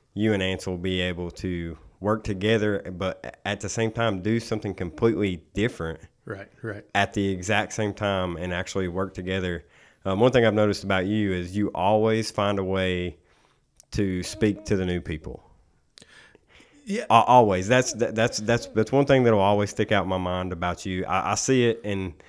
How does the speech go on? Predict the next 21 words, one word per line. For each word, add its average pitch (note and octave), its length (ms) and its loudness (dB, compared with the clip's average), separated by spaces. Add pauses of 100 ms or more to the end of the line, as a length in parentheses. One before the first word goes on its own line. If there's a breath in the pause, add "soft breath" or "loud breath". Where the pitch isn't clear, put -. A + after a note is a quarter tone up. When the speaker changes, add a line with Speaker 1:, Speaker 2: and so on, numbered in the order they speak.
(180 loud breath)
Speaker 1:
and G2+ 120 0
you G2 80 -2
probably G2 240 0
think G2 220 -4
nobody E2 320 -6
sees G#2 280 -6
that, E2+ 240 -10
but F#2 200 -6 (340)
I C3 160 8
do. F#2 300 -4
Like, G#2+ 320 -4 (200 soft breath)
I G#2 80 0
watch A2 300 0
you A2+ 80 2
after G#2 200 -2
church, G2 400 -4
and F#2+ 140 -2
you B2 100 4
immediately A2+ 540 4
go G#2 500 0 (880 soft breath)
to G#2 380 2